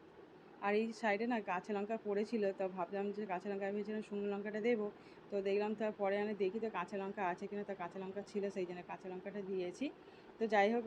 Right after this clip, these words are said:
শুকনো লঙ্কা বলে ফেলেছি, কারণ, কারণ যেহেতু, আহ, তখন ওই মাছের ঝোলটা করব, কাঁচা লঙ্কাটা দেখতে পাইনি, বক্সটা, যে বক্সটা থাকে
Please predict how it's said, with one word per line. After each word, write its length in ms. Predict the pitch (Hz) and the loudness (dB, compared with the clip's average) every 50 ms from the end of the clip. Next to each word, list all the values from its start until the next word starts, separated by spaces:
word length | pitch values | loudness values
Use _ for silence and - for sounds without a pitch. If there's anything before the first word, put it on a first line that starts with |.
| 240 - | 0 0
শুকনো 200 | - 226 220 220 | 2 2 4 4
লঙ্কা 260 | 220 214 220 214 233 | 4 2 2 0 2
বলে 240 | 220 202 214 208 214 | 2 4 4 4 4
ফেলেছি, 320 | 214 220 220 220 214 240 233 | 4 4 2 4 4 4 2
কারণ, 140 | 226 220 | 2 2
কারণ 200 | 208 214 208 202 | 0 0 0 0
যেহেতু, 420 | 196 208 202 196 220 220 214 208 202 202 | 2 2 2 2 2 2 2 0 0 -2
আহ, 160 | 202 190 185 180 | -2 -2 -2 -2
তখন 300 | 202 196 208 214 214 208 - - | -4 -2 -2 -2 -2 -2 -4 0
ওই 360 | - 202 202 208 208 208 202 190 - 196 | 4 6 6 6 6 6 2 0 -2 -2
মাছের 280 | 196 196 202 196 233 208 | 0 0 0 0 0 2
ঝোলটা 240 | 233 226 214 226 | 2 2 2 2
করব, 380 | 226 - 247 247 247 220 220 226 - - - - - - - - | 2 4 4 4 6 4 4 0 -2 -6 -16 -18 -18 -14 -4 -2
কাঁচা 200 | 208 208 220 226 | -2 0 2 0
লঙ্কাটা 380 | 214 214 214 220 220 226 226 | 0 2 0 0 0 0 0
দেখতে 280 | 202 214 214 208 - 233 | 2 2 0 2 0 0
পাইনি, 260 | 220 208 208 214 214 196 | 2 2 2 2 2 2
বক্সটা, 320 | 202 190 190 - - 220 208 | 2 0 0 0 -2 -4 -2
যে 140 | 185 208 202 | 0 0 0
বক্সটা 260 | 202 202 208 - 226 | 0 -2 -2 -4 -4
থাকে 240 | 220 226 226 220 220 | -4 -4 -4 -4 -4